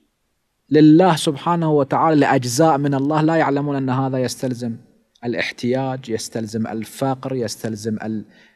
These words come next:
جسمانية لله سبحانه وتعالى، وهكذا من اللوازم الفاسدة والتوالي الفاسدة، ولكن الابت-، الابتعاد عن منهج القرآن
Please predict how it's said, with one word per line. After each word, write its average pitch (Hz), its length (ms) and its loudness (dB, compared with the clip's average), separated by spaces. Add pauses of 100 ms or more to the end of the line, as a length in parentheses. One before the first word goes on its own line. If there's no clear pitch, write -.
(120)
جسمانية 120 720 -2
لله 135 340 0
سبحانه 131 500 -8
وتعالى، 135 420 -6
وهكذا 220 720 -4
من 165 320 -2 (260)
اللوازم 160 580 2
الفاسدة 131 920 -2 (560)
والتوالي 135 680 0
الفاسدة، 117 640 -2
ولكن 151 400 -4
الابت-، 117 400 -8
الابتعاد 131 600 -4
عن 117 180 -6
منهج 143 520 -8 (240)
القرآن 113 520 -8